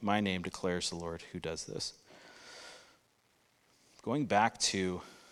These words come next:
Acts. Verse seventeen, "The remnant of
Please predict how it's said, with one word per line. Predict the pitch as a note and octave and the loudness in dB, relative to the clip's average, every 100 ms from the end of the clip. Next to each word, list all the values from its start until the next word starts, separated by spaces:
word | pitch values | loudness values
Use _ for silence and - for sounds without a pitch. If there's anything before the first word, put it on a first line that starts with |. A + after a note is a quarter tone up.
| - _ _ _ - | -20 _ _ _ -6
Acts. | E2+ D2 - - - - - - _ _ _ - - - - - _ _ _ _ _ _ _ _ - - - _ _ _ _ _ _ _ - - - _ _ _ _ _ - - - - _ _ _ _ _ _ _ _ - | -4 -4 -6 -6 -6 -12 -20 -20 _ _ _ -20 -20 -20 -20 -20 _ _ _ _ _ _ _ _ -20 -20 -20 _ _ _ _ _ _ _ -20 -20 -20 _ _ _ _ _ -20 -20 -20 -20 _ _ _ _ _ _ _ _ 0
Verse | A2 A2+ | 4 6
seventeen, | - A#2 A2 - A#2 G#2+ | 10 10 8 4 4 6
"The | |
remnant | G#2 A#2 C3+ G2+ | 6 8 8 6
of | G#2+ G#2+ G2 - | 8 8 6 2